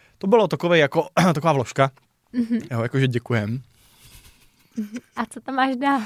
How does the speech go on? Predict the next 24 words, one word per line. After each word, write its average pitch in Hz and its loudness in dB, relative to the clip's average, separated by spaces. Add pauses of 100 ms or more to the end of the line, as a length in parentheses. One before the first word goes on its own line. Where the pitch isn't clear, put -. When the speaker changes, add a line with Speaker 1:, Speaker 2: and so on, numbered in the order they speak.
(380)
Speaker 1:
Nevím, 285 -2
co 233 2
bychom 185 2
probrali. 147 2
My 139 -2
jsme 220 -2
už 180 -2
asi 160 0
vyplejtvali 127 0
úplně 117 -4
všechno. 107 -12 (720)
Speaker 2:
Tak 240 -12
končíme. 269 -6 (180)
Speaker 1:
Jako - -2
úplně 135 0
teďka? - -4 (360)
Speaker 2:
No, 254 -6
jako 254 -6
úplně, 262 -4
úplně. 226 -4 (520)
Speaker 1:
To 120 -8
zase 120 -6
ne. 110 -10 (600)
Speaker 2:
Ah. 214 -6